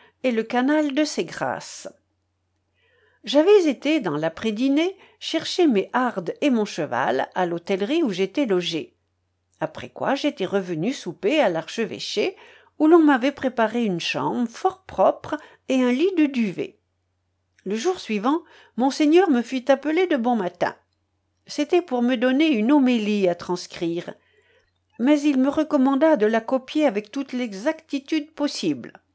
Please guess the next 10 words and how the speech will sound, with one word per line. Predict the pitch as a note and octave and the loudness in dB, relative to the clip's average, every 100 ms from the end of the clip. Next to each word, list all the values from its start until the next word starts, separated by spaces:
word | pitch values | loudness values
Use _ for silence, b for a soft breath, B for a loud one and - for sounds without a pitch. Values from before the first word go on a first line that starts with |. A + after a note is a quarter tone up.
| _ _ _ | _ _ _
Je | F3+ D#3+ | -12 -6
n'y | E3 F#3 | -4 -2
manquai | A3 B3+ G#3+ | -2 -2 -4
pas. | G#3+ C#4 - _ b b b b b | 0 0 -2 _ b b b b b
Je | D3 | 0
n'oubliai | G3+ G#3 G3 G3+ F#3+ F#3+ F#3 | 2 2 2 -2 0 2 2
ni | G3 F#3+ | 4 4
accent, | F3+ - E3 D3+ A#3 | 2 -4 -4 -4 -2
ni | B3 E3 | -2 -2
point, | D3+ - C3 F#3 | -6 -8 -6 -4